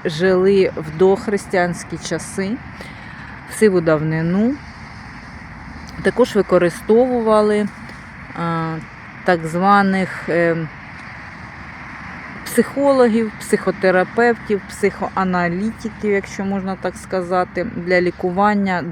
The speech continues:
душі, для лікування і розбору якихось критичних моментів. І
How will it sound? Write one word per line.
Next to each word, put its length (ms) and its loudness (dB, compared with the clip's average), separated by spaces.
душі, 540 -4
для 340 2
лікування 720 0
і 160 -2
розбору 680 0
якихось 480 -2
критичних 800 -4
моментів. 680 4
І 220 4